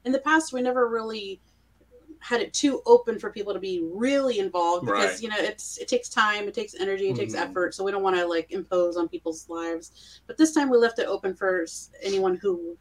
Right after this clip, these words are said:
Speaker 1: did wanna go the extra mile.
Speaker 2: Mm-hmm.
Speaker 1: And I was surprised at how many people did. So people wanted to do audio,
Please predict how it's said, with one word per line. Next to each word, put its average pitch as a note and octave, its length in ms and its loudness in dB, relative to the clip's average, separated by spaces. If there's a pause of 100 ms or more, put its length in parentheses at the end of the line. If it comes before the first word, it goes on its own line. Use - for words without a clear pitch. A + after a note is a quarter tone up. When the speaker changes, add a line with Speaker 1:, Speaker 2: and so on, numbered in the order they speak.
(120)
Speaker 1:
did D4 400 6
wanna F#3 200 0
go E3+ 180 0
the D#3+ 140 -6
extra E3 260 -4
mile. D#3+ 360 0
Speaker 2:
Mm-hmm. A#2 360 -4
Speaker 1:
And F#3+ 80 4
I C4+ 80 6
was D#4+ 120 6
surprised A3+ 380 0
at - 80 -6
how - 80 -4
many F#3 140 0
people E3+ 320 -2
did. - 340 -2
So E3 480 0 (400)
people A3+ 300 0
wanted G#3 260 0
to F#3 120 -6
do G3 340 2
audio, G#3 680 0